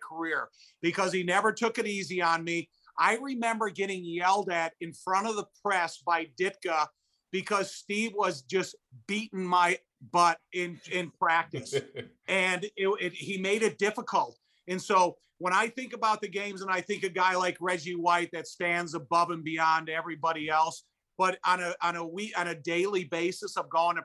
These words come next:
Speaker 1: practice against McMichael, I mean, I, I was taped up, spatted up. I had full air in my helmet. I was ready to battle because
Speaker 2: Yeah.
Speaker 1: Steve was, man, he was a serious dude on the practice field.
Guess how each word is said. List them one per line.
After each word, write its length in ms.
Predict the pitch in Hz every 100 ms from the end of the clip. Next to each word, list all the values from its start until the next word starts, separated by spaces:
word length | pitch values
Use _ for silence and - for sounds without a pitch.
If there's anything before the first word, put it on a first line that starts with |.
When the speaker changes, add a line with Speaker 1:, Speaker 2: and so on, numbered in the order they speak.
| -
Speaker 1:
practice 440 | 160 165 175 -
against 240 | 175 170 -
McMichael, 680 | 151 147 160 160 190 180 180
I 480 | _ _ _ _
mean, 200 | 214 220
I, 260 | 233 285 240 202
I 140 | 208 233
was 220 | 208 -
taped 420 | - 214 220 -
up, 180 | 196 202
spatted 580 | - - 202 202 208 196
up. 260 | 196 208
I 140 | 190 202
had 180 | 175 -
full 280 | 214 202 202
air 220 | 185 196
in 100 | 190
my 240 | 185 185 160
helmet. 440 | 196 196 202 196 _ _ _
I 140 | 185 240
was 200 | 233 156
ready 300 | 185 190 190
to 100 | 180
battle 480 | 151 175 240 226 151
because 480 | 165 - 180 170 -
Speaker 2:
Yeah. 140 | 92 87 87 _ -
Speaker 1:
Steve 420 | - 208 262 214
was, 260 | 190 160
man, 300 | 175 185 190
he 160 | 185 233
was 160 | 254 156
a 60 |
serious 720 | - - - 202 196 196 185
dude 280 | 139 190 233
on 160 | 196 165
the 100 | 156
practice 540 | - 170 220 - 202
field. 440 | - 147 120 110